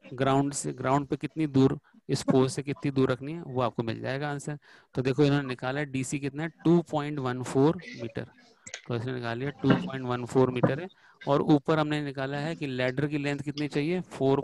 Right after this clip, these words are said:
पॉइंट टू एट मीटर। तो ये calculation करने से ये आंसर आ जाएगा। कर लोगे इसको? Sorry,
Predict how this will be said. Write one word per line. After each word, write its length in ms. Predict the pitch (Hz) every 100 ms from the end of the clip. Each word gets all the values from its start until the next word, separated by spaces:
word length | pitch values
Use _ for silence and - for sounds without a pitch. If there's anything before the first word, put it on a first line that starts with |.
| 139
पॉइंट 320 | 131 135 131
टू 200 | 127 123
एट 180 | 123 127
मीटर। 240 | 117 120
तो 380 | 127 - - -
ये 60 | 123
calculation 500 | 127 123 135 131 135
करने 260 | 123 123
से 140 | 123 208 - - _ _
ये 60 | 131
आंसर 280 | 113 113 120
आ 60 |
जाएगा। 340 | 117 - - 143 _ _ _ - - -
कर 100 | 123
लोगे 280 | 165 190
इसको? 320 | 190 - 202 202 - _ - - _ _ _ _ _ _ _ _ _ _ _ -
Sorry, 220 | - 117